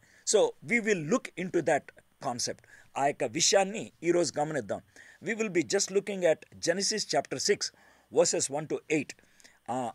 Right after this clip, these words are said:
ఆదికాండం ఆరో అధ్యాయం ఒకటి నుంచి ఎనిమిది దాకా మనం ప్రాధాన్యంగా చూస్తూ ఉంటాం. దీంట్లో మనం ఒకవేళ ఒక అవుట్‌లైన్‌గా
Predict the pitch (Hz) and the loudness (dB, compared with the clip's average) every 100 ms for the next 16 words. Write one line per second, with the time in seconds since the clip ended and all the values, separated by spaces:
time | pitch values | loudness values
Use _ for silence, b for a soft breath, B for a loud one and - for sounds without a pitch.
0 | - 165 190 - 175 180 160 _ 156 180 | 2 2 2 2 2 2 -6 _ 4 6
1 | 160 127 165 131 - b b - 156 214 | 6 4 -2 -2 -14 b b -4 0 0
2 | - 208 180 180 - - 196 208 147 185 | -2 -6 -4 -6 -6 -2 0 0 2 2
3 | 196 151 151 _ 135 156 147 - 139 160 | 4 2 2 _ -8 -6 -6 -2 0 2
4 | 160 156 135 120 - - 160 - 120 101 | 0 -4 -4 -4 -6 -8 -6 -4 -8 -8
5 | 101 - B B B B 139 269 220 156 | -12 -14 B B B B -2 -2 2 2
6 | 143 - 143 170 165 160 170 160 - 160 | 2 -6 -6 -2 -2 2 2 2 0 0
7 | 160 131 190 180 220 202 190 | 2 6 4 6 2 4 0